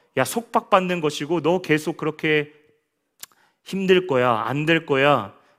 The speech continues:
여러분, 자유가 없다"라고 속일 겁니다. 하지만 여러분,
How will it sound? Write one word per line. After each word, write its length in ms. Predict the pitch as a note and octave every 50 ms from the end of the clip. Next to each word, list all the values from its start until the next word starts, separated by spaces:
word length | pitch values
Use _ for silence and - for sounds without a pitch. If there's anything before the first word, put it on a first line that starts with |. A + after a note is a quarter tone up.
| _ -
여러분, 160 | C3+ C#3+ C#3
자유가 440 | - - - D3 D3 D#3 D#3 E3+ D3+
없다"라고 560 | B2+ - - - D3 C#3+ C3 B2+ B2 C3 B2
속일 320 | A#2 - D3 C#3 C3+ B2
겁니다. 560 | - B2+ A2+ A2 G2+ G2 G#2+ G#2+ G#2 F#2+ - - _ _ _ _ _ _ _ _ _ _ _ _
하지만 520 | - C#3+ C3+ C#3 C3+ C#3 C#3+ C#3+ C3 B2
여러분, 460 | A#2 B2 C3 B2+ C3+ C3 C3 B2+ B2+